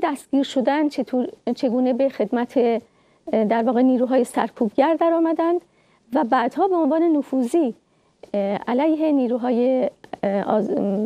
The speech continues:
در واقع، اه، انقلابی به کار گرفته شدند و اینها رو در یک پروسه طولانی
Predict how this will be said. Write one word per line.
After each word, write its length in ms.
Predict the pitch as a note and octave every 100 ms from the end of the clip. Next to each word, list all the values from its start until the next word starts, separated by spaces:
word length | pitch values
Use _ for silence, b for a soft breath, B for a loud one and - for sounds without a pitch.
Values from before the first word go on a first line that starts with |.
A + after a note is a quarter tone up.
| C#4 C4 C#4
در 140 | A3 G3+
واقع، 380 | G#3+ G#3 G3 F#3+ b b b _
اه، 100 | G3+ -
انقلابی 600 | C#4 A#3 B3 A#3+ A3 D#4
به 100 | C#4
کار 260 | - B3+ E3+
گرفته 340 | D#3 F#3 F3
شدند 360 | - F#3+ F#3+ F#3+ b b b
و 140 | C4 C#4+
اینها 260 | D#4 D4 F4
رو 80 | F4
در 220 | D4 B3+
یک 180 | D#4+ -
پروسه 400 | C4+ C4 C4 B3+
طولانی 580 | - B3 B3 C#4+ F4